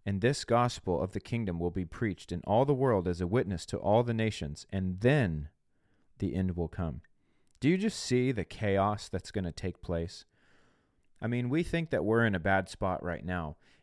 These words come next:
and, and we are. We're not doing so hot, but it is going to get absolutely insane. Insane. Um, one second.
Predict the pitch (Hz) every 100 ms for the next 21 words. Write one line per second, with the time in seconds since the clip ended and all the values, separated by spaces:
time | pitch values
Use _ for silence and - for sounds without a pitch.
0 | _ 156 147 - 139 143 165 127 87 104
1 | 135 147 104 104 98 90 - 85 82 80
2 | 87 - _ _ _ _ _ _ 107 120
3 | - 147 180 143 117 120 117 110 - 95
4 | 98 - _ - 117 123 - 131 113 101
5 | 98 - 95 92 92 _ _ _ _ 104
6 | 104 104 101 98 _ _ _ - - -
7 | 110 104 85 67 - _ _ _ _ _
8 | _ _ _ _ - - 123 123 - 113
9 | 98 78 - _ _ _ _ - - -
10 | - - - - - _ - - - -
11 | 92 95 92 92 92 95 95 98 95 98
12 | 98 82 82